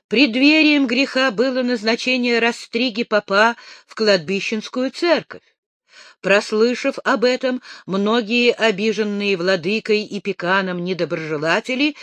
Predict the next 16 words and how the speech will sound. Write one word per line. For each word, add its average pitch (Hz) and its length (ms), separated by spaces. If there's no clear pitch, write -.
били 202 420
челом 214 580
губернатору. 131 1000
Вечером 233 680
поздним, 214 500
когда 180 300
дремала 208 640
на 185 100
часах 170 580
кремлевская 143 680
стража, 127 580
владыка 226 800
и 196 80
правитель, 147 720
предварительно 294 840
сговорившись, 190 840